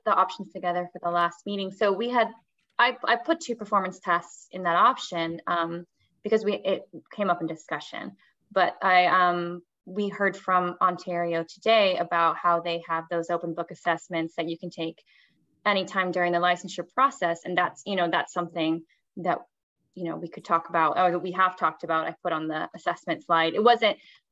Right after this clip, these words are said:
um, what, what we presented in July with the two performance tests could have, could have just been subbed in for something, some other kind of assessment, right? So, um, I just wanted to put that out there, that just because I had put it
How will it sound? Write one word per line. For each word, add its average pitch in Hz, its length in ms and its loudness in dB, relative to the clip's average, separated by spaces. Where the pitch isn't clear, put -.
um, 180 640 2
what, 233 260 4
what 233 320 6
we 254 60 0
presented 247 420 4
in 220 140 2
July 220 380 6
with 202 200 -4
the 208 80 -12
two - 160 -12
performance 196 340 -6
tests 196 220 0
could 233 120 6
have, 202 160 4
could 269 160 4
have 233 100 6
just 208 200 -4
been 190 160 -4
subbed 180 340 0
in 180 180 0
for 170 140 -10
something, 170 600 -2
some 208 260 4
other 170 200 4
kind 165 320 -4
of 160 140 -6
assessment, - 600 -8
right? 180 260 0
So, 180 240 6
um, 170 420 2
I 185 60 0
just 170 160 -6
wanted 165 220 0
to 165 100 -6
put - 180 -10
that 156 100 2
out 151 140 0
there, 156 120 -4
that 160 240 -2
just 196 160 0
because 180 260 -6
I 165 200 4
had 185 280 -2
put 330 140 2
it 220 260 2